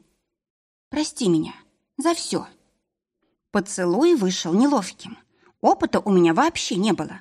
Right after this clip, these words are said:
скажем честно. Да и желания до этого дня не было кого-то поцеловать. Но голова действительно закружилась.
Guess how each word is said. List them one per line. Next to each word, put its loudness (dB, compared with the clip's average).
скажем -2
честно. -8
Да 0
и 2
желания 2
до 0
этого 0
дня 6
не 4
было 0
кого-то -2
поцеловать. -6
Но 6
голова 2
действительно 0
закружилась. -6